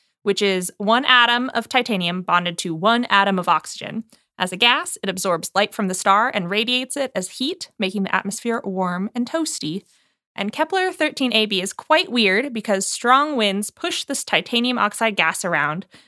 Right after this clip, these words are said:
and on the dark side, it condenses into clouds and crystal flakes like titanium oxide snow instead of water snow.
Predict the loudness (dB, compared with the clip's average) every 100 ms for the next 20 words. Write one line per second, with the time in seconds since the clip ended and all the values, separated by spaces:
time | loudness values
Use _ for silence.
0 | _ -2 0 0 2 2 2 2 2 2
1 | -6 -8 -6 0 2 0 0 -2 -2 -2
2 | 0 2 4 4 -2 -4 -4 -2 -2 -2
3 | -2 0 0 -2 -12 _ 2 2 0 -4
4 | -4 -2 -2 -2 -2 -4 -2 -4 -4 -2
5 | 2 4 2 -2 -4 -4 -2 0 0 -2
6 | -8 -8 -12